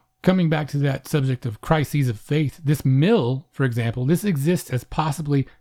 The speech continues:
their most sacred place, and it will have to be sacrificed.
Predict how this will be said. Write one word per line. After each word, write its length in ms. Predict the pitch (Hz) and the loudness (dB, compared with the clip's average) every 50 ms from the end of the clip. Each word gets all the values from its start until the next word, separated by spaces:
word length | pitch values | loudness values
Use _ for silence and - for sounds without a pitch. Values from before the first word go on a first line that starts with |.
| _ _ | _ _
their 100 | 139 123 | -2 0
most 560 | 131 127 135 143 165 190 175 - - - _ | 2 2 2 2 2 0 0 -2 -8 -16 _
sacred 640 | - - - - 151 143 139 - - 135 123 113 - | -18 -14 -4 -2 -2 -2 -2 -2 -4 -6 -6 -6 -6
place, 320 | - 170 165 147 123 - | -2 0 0 0 0 0
and 240 | - 135 139 135 - | 0 -2 -2 -2 -2
it 260 | - 190 196 - _ | -4 -4 -4 -4 _
will 180 | - 147 151 139 | -4 0 0 0
have 200 | 113 110 120 - | 0 -2 -4 -6
to 100 | - 123 | -6 -4
be 140 | 107 127 127 | -2 -2 -2
sacrificed. 880 | - - 156 170 - - - 95 - - - - - _ - _ _ | 0 0 -2 -2 -2 -4 -12 -18 -18 -20 -20 -20 -20 _ -20 _ _